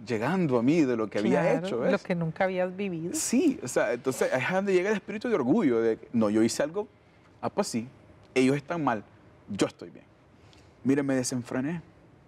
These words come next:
Speaker 1: Ah, comencé a conocer chicos online, en el internet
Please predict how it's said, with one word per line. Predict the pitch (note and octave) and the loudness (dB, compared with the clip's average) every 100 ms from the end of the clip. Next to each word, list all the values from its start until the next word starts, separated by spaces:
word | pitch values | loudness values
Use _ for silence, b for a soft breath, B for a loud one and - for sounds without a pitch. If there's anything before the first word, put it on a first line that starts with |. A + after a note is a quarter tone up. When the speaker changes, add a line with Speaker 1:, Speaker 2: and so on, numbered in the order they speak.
| - - _ _ _ - | -20 -20 _ _ _ -6
Speaker 1:
Ah, | G2 | -4
comencé | A2 B2 B2 C#3+ | 0 2 2 0
a | |
conocer | D#3+ D3 D#3 C3+ | 0 0 0 0
chicos | D3+ D3 D3 | -2 -2 -2
online, | B2 A#2 C#3+ E3 D#3+ E3+ - - A2+ | 0 0 0 -2 -8 -14 -20 -16 -4
en | A#2 | 0
el | |
internet | A2+ G#2+ G#2+ B2+ D3+ | 2 0 2 2 0